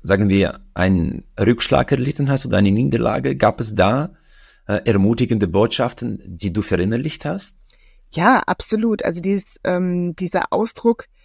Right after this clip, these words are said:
Speaker 2: „Am Ende wird alles gut und wenn nicht, dann ist es noch nicht das Ende.“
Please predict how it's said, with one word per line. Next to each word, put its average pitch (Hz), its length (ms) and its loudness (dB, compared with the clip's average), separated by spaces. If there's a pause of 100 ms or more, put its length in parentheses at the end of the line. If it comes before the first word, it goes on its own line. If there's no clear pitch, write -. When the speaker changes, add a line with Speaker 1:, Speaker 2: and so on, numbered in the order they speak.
(260)
Speaker 2:
„Am 190 220 0
Ende 294 500 4
wird 233 140 -4
alles 196 320 0
gut 254 220 -2
und 180 200 -2
wenn 175 180 0
nicht, 247 300 0
dann 180 120 2
ist - 180 -4
es 208 120 -6
noch 180 140 -4
nicht 208 180 -2
das 202 120 -6
Ende.“ 160 360 -4